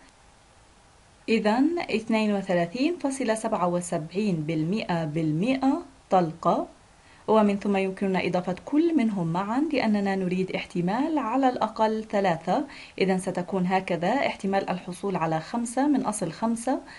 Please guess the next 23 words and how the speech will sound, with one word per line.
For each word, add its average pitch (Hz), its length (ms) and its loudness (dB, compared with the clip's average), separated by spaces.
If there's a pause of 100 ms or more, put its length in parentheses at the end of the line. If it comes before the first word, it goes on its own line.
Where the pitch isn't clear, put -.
(220)
زائد 220 280 8
احتمال 208 380 2
الحصول 190 440 -4
على 175 380 2
أربعة 170 540 0
من 160 180 -2
أصل 277 460 -2
خمسة، 220 580 0
والذي 220 360 2
هو 202 380 2 (460)
فاصلة 185 720 4 (420)
أربعة 170 580 2
صفر 170 540 -8 (140)
تسعة 165 520 -4
ستة، 269 720 -2 (2500)
زائد 233 600 4
احتمال 233 440 2
الحصول 208 440 -2
على 190 220 2
ثلاثة 202 540 0
من 175 180 -2
أصل 170 360 -2
خمسة 247 680 -2